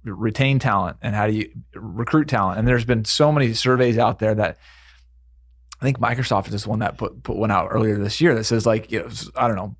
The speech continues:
I don't know the exact number, but forty or forty-five percent of people that are in a current position within the next twelve to eighteen months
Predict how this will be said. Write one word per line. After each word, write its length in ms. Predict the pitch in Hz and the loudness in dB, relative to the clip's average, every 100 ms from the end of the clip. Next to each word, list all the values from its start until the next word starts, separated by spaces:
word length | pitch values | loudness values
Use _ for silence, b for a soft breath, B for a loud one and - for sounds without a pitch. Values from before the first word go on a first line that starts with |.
| - | -2
I 80 | |
don't 100 | 123 | 0
know 100 | 117 | 2
the 100 | 107 | 2
exact 340 | 104 113 113 113 | 2 2 0 0
number, 240 | 107 104 | 0 2
but 420 | 107 117 110 - _ _ _ - | 2 0 0 -2 _ _ _ 0
forty 320 | 143 139 135 | 4 6 4
or 60 | 117 | 4
forty-five 440 | 131 131 127 123 | 4 4 4 0
percent 260 | 113 127 110 | 2 2 4
of 60 | |
people 200 | 127 120 | 2 4
that 100 | 113 | 4
are 140 | 110 110 | 4 2
in 80 | |
a 40 | 101 | 0
current 280 | - 113 101 | 0 0 0
position 460 | 110 117 117 110 B B B | 0 2 0 -2 B B B
within 220 | 110 131 | 2 4
the 60 | 120 | 2
next 160 | 117 | 0
twelve 200 | - 113 | 0 0
to 60 | 110 | 2
eighteen 260 | 110 113 | 2 2
months 240 | 110 113 | 4 2